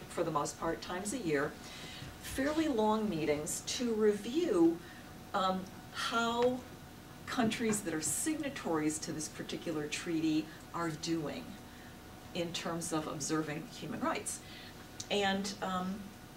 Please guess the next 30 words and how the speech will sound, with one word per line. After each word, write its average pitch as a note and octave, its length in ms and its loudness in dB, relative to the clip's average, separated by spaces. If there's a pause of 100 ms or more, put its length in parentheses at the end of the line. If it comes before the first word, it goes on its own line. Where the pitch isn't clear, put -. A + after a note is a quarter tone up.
(1000)
this F4 280 4
one, E3 220 2
the E3+ 60 0
Human C4 280 2
Rights F3+ 300 0
Committee, D3 500 0 (400)
I G3 60 2
thought, F3 380 4
"I A3 100 4
need G#3+ 200 4
to E3 60 4
try E3 240 0
to D#3+ 60 -2
get D#3 220 4
on A3 220 4
that." D3+ 220 4
They F#3 80 -2
meet E3 240 -4
once G#3+ 300 0
a C4 40 -2
year A3+ 220 2
in G3+ 80 2
New E3+ 100 0
York, F3 340 2
but - 160 -4
twice - 440 -2
a - 20 -4
year D#3 120 0
in D3+ 120 -6
Geneva. D#3 480 -2